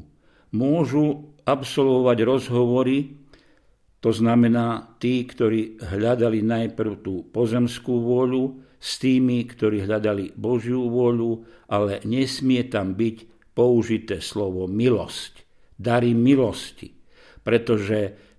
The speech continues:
to urážalo svet a Ducha Sveta. Keď niekto používa z hľadiska tých svojich od Boha podarovaných poverení dary milosti, tak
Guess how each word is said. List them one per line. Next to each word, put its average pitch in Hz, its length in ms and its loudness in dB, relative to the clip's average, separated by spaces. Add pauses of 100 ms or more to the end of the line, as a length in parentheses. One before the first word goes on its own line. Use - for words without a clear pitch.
to 113 240 2
urážalo 107 800 2
svet - 560 -2
a 101 80 -6
Ducha 117 320 -4
Sveta. 113 560 -6 (400)
Keď 98 180 -6 (140)
niekto 110 640 -4 (400)
používa 104 960 2 (320)
z 92 80 -8
hľadiska 110 720 -2
tých - 400 -6
svojich 117 960 -2
od 85 160 -6
Boha 90 480 -2
podarovaných 104 1040 -2
poverení 104 720 0
dary 104 480 -4
milosti, 117 800 -2 (320)
tak 104 400 -6